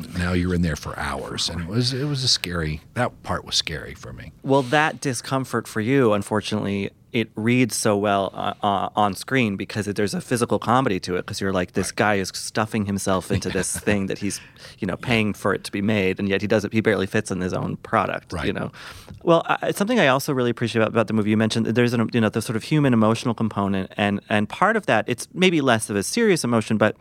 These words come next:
Speaker 2: the way that Henry Ford is depicted in the film, I'm thinking about, um, how he takes the helicopter away to go get dinner
Speaker 1: Right.
Speaker 2: and doesn't stay for some of the laps, and then the, the Ferrari guy's there,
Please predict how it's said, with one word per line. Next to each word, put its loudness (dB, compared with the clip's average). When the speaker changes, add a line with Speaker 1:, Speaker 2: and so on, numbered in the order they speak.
Speaker 2:
the 6
way 6
that 0
Henry 0
Ford 0
is -4
depicted -6
in 2
the 0
film, 0
I'm 0
thinking 0
about, 2
um, 2
how 2
he -2
takes -2
the -2
helicopter 0
away 2
to 0
go 2
get -4
dinner 0
Speaker 1:
Right. -16
Speaker 2:
and 2
doesn't 2
stay 0
for -4
some -2
of -4
the 0
laps, 0
and 2
then -2
the, -2
the -4
Ferrari 4
guy's 0
there, -2